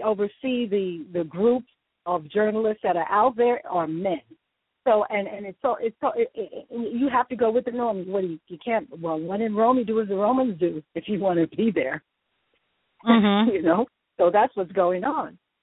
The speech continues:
Speaker 1: So this give and take
Speaker 2: Mm-hmm.
Speaker 1: and, uh, the conversation we're having,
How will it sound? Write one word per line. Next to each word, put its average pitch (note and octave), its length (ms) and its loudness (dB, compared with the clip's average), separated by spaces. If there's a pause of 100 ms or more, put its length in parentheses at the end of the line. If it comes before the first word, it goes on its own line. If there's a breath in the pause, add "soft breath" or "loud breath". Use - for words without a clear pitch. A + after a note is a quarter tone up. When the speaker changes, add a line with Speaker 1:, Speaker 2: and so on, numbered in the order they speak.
(120)
Speaker 1:
So G#3 140 0
this B3 240 0
give A#3+ 160 2
and A3 160 -2
take G#3+ 260 0
Speaker 2:
Mm-hmm. F3 80 -2 (260)
Speaker 1:
and, F3 80 -14
uh, - 40 -20
the F#3+ 80 -10
conversation A#3 720 -4
we're A3+ 200 -2
having, G#3+ 440 -6